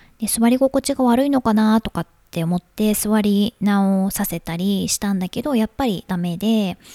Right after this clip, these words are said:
結局ほぼ何も食べずに朝ごはん終了となりました。で、単純にお腹が空いてなかったのかなと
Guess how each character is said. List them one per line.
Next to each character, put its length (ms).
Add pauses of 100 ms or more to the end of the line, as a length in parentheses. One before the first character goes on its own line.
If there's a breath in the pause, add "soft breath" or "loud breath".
(200 loud breath)
結 180
局 240
ほ 140
ぼ 240 (640 loud breath)
何 220
も 100
食 160
べ 120
ず 120
に 240 (100)
朝 220
ご 100
は 160
ん 40
終 280
了 220
と 220 (440 loud breath)
な 120
り 100
ま 140
し 120
た。 180 (920)
で、 120
単 240
純 220
に 220
お 40
腹 240
が 80
空 180
い 60
て 100
な 120
か 100
っ 40
た 140
の 100
か 140
な 180
と 200